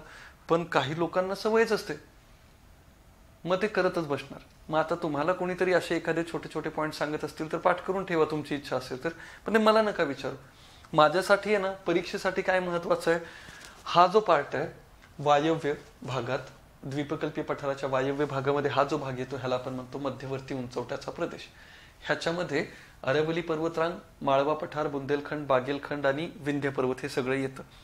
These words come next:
विषय संपला, बरोबर?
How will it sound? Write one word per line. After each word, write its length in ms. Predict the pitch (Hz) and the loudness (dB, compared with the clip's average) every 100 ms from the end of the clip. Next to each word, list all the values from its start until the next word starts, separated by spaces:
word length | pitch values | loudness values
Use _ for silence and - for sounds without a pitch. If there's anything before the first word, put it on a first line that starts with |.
| - - | -20 -6
विषय 280 | 131 123 - | -4 -2 -2
संपला, 320 | - 175 - - - - - - - - - - - - - - - - - - - - - - - - - - - - - | 0 -2 -4 -14 -20 -20 -20 -20 -20 -20 -20 -20 -20 -20 -20 -20 -20 -20 -20 -20 -20 -20 -20 -20 -20 -20 -20 -20 -20 -18 0
बरोबर? 300 | 160 170 | 4 4